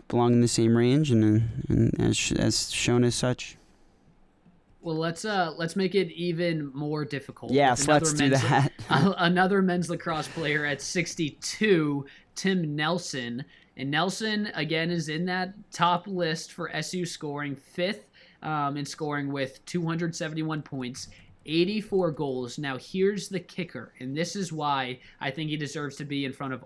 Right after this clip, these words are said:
Speaker 2: all of, uh, both Springer and Kotz, and I also think he deserves to be higher on this list.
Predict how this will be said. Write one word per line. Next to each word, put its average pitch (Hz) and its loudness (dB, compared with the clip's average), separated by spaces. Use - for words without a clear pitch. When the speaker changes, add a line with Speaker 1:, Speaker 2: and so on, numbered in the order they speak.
Speaker 2:
all 147 -4
of, 165 -4
uh, 135 -4
both 156 -6
Springer 160 -4
and 160 -4
Kotz, 156 -6
and 165 0
I 160 2
also 240 -4
think 233 -4
he 233 -4
deserves 190 -2
to - -6
be 185 0
higher 202 -4
on 190 -2
this 180 -6
list. - -10